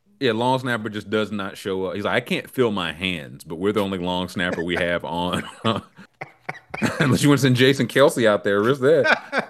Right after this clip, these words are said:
<laughs> Um, next game. And this might be the, the, the game we've been trying to watch for a month, man.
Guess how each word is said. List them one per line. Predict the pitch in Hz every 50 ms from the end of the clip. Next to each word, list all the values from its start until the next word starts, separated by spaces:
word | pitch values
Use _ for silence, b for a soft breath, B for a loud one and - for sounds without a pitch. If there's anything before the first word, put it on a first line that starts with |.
| - - 294
<laughs> | - - 175 - - 240 202
Um, | 160 139 127 123 117 107 - 123 113 127 - - _ _ _ - - _ _ b b b b b b b b b b b b b _ _ _ _ _ B B B B B B _ _ _ _ _ _ _ _ _ _ _ _ _ _ _ _ -
next | - 98 120 123 -
game. | - 113 98 85 78 69 69 - _ _ _ _ _ _ _ _ _ _ _ _ _ _ _ _ _ _ _ _ _ _ _ _ _ _ _ _ _ -
And | - 127
this | 78 95 - 90
might | 85 85 76
be | 76 80
the, | 76 71 73 71 71 69
the, | 64 76 76 71 - - - - b b b b
the | -
game | 90 90 123 135 135 131
we've | 147 160
been | 147 143
trying | 139 143 127 123
to |
watch | 120 120 123 127 127
for | - - 117 104
a | 95
month, | 90 95 123 202 196 135 104 -
man. | 104 113 147 180 202 196 185 180